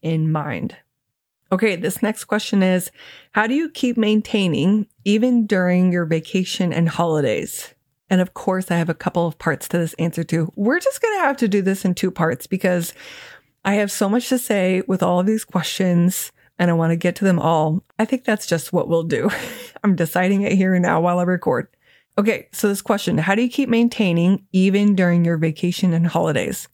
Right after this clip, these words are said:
And, um, my main answer to this question is to be intentional.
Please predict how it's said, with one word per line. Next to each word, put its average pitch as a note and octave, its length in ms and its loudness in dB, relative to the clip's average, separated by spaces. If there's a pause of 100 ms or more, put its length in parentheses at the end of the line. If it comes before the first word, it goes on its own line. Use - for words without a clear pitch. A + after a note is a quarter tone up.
And, F#3+ 120 4
um, F#3+ 240 2 (180)
my G3+ 300 2
main A3 260 4
answer F3 440 0
to E3+ 140 -2
this D#3+ 200 -2
question F3 640 0 (500)
is F3+ 180 0
to E3 200 -4 (140)
be F#3 300 4
intentional. D#3+ 960 -2